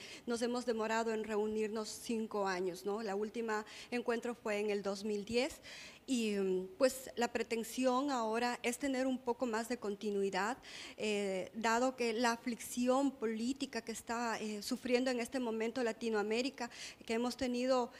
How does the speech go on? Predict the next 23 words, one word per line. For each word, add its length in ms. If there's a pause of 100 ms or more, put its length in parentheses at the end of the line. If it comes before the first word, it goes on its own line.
(220)
eh, 520 (100)
un, 300
un 160
gran 280
avance 520
para 240
llegar 300
a, 220
a, 460
a, 480 (200)
a 60
la 100
izquierda, 640
a, 420
a 60
nosotros 400
de 40
estar 240
presente 540
como 240
partidos 380
políticos 580
y, 160